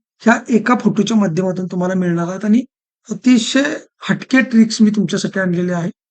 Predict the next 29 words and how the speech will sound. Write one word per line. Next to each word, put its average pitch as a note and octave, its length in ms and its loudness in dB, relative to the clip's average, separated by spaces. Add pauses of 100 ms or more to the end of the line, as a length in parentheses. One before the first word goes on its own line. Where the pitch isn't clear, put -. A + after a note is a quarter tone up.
(640)
जर G3+ 180 2
तुम्हाला A#3 240 6
हा A#3+ 100 2
व्हिडिओ A3+ 520 2 (320)
चांगला G#3+ 240 4
वाटला G#3+ 260 2
तर G#3+ 120 -6
लाईक G#3 340 0
करा, G#3 140 0
सबस्क्राईब G3+ 460 -4
करा, G3+ 200 -2
जास्तीत G3 300 -6
जास्त G3 220 -6
विद्यार्थ्यांच्यापर्यंत F#3+ 920 -4 (100)
तो G#3+ 80 0
शेअर G#3 280 2
करा. E3+ 220 -2 (480)
आणि F#3 140 2
आपण A3+ 360 4
ही A3 180 8
जी G#3+ 120 2
काही A#3 180 2
ट्रिकी G#3+ 340 0
सिरीज G3+ 340 2
चालू F3+ 200 0
केलेली F#3 280 -2
आहे F3 160 0
चालू F3 320 -2
घडामोडीची, E3+ 540 0